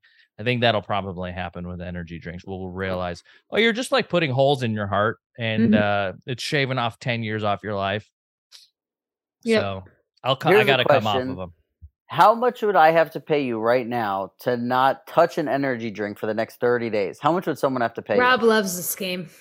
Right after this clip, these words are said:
Speaker 3: Love it. I live
Speaker 1: I don't
Speaker 3: for this
Speaker 1: thi-,
Speaker 3: shit.
Speaker 1: I, I would like to say it's some outrageous number, but it, you w-, you probably wouldn't have to pay me 'cause I do, I don't want to do them. I do them, like, once a week,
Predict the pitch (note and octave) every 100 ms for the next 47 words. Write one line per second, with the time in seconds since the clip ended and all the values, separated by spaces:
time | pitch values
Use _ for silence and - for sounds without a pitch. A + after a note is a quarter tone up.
0 | - - A#2+ B2 D#3 B2+ F#2+ A#2+ C#3 C4
1 | C#4+ A3+ G#3 - F#2 D#2+ _ - E3+ F#3
2 | G#3 G3 G#3+ G#3+ G3+ A3+ G#3+ G#3+ F3+ F3+
3 | F#3 F#3+ F#3+ F#3+ G3 G3 F3 F3+ E3 D#3
4 | F3 F#3+ F3+ - G#3 G#3+ G#3 F3 D#3+ E3
5 | F3 F3 - F3+ F3 D#3 D3+ D#3+ B2+ B2
6 | B2 D3+ _ D3+ D#3+ B2 A#2 D3 E3 -
7 | A#2+ A2 A2+ C3+ C#3+ C3+ _ - A#2 G2+
8 | B2+ B2+ A2 F2+ F2 F#2+ G#2+ - _ _
9 | - B2+ C#3+ D3 C#3+ C#3 C3 A#2+ C#3+ D3+
10 | D#3 C3 C#3 C3+ -